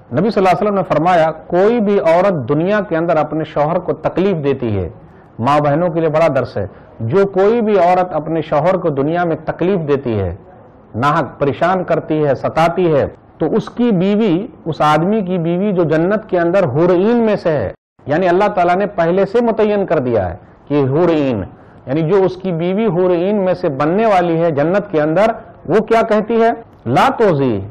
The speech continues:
اس بندے کو تو تکلیف مت دے، اللہ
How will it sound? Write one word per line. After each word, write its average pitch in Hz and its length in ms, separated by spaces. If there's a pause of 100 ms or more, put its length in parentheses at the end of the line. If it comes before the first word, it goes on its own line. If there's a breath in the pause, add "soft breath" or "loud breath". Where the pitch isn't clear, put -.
(400)
اس 160 160
بندے 151 360
کو 190 120
تو 180 160
تکلیف 175 380
مت 160 280
دے، 107 200 (340)
اللہ 156 220